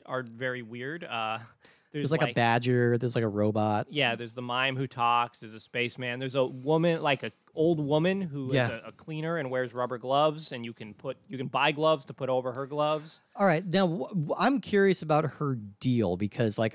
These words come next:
Speaker 2: I wasn't clear if she was supposed to be, like, a fairy tale grandmother or, like, an old cleaning lady because she,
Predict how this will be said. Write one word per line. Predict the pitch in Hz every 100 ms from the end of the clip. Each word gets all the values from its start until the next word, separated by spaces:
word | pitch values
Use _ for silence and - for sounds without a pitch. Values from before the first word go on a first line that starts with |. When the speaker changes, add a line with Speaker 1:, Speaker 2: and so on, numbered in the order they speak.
| -
Speaker 2:
I | 135
wasn't | 196 226
clear | - 196 180
if |
she | -
was | 156
supposed | - 143 135
to |
be, | 143
like, | 131 117
a |
fairy | - - 120 131 135
tale | 135 127
grandmother | 123 117 117 127 127 135 131 127
or, | - 113
like, | 107 113
an | 110
old | 107 107 -
cleaning | 113 107 101
lady | 87 80 80
because | 80 101 113 -
she, | 143